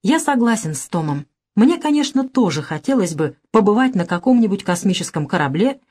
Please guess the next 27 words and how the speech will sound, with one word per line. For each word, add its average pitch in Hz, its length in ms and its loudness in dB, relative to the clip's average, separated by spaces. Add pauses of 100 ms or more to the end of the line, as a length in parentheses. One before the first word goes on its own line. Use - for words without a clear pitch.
который 269 420 2
мог 240 240 4
бы 185 100 0
летать 262 460 -2 (100)
длительное 233 680 2
время 226 480 2
вокруг 175 460 0
земного 151 420 -2
шара, 143 440 -2 (680)
чтобы 196 380 0
глазами 175 460 0
художника 165 760 -2 (180)
посмотреть 226 600 0 (180)
на 196 100 2
многообразный 214 840 2
лик 208 460 0
нашей 156 420 -2
Земли, 135 480 -4 (480)
на 196 80 4
её 254 240 4
разнообразные 165 720 -2
краски, 135 580 -6 (180)
запечатлеть 208 720 0
это 202 140 0
в 175 60 -8
своей 147 320 -4
памяти, 196 640 -2